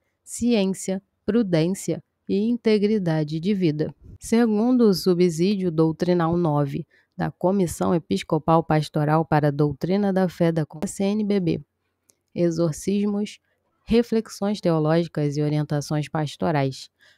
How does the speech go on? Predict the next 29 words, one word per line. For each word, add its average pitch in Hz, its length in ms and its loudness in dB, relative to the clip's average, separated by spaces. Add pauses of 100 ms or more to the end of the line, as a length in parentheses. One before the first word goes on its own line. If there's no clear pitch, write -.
(120)
a 202 120 -2
Igreja 202 480 0
sugere 190 520 -2
que, 180 140 -8
se 175 160 -6
possível, 208 600 2
em 165 120 0
cada 151 320 0
diocese 147 640 0
se 185 180 -4
nomeie 220 500 2
um 220 40 0
presbítero 208 720 2
exorcista. 190 800 -2 (340)
Para 156 300 0
tanto, 175 520 -2 (300)
é 208 80 -4
preciso 226 540 0
oferecer 190 580 -2
aos 180 240 -2
padres 170 560 -2
que - 140 -8
têm 147 220 -6
as 143 140 -4
qualidades 147 680 -2
requeridas 151 800 0
para 156 340 0
esse 156 260 -2
ministério 156 720 0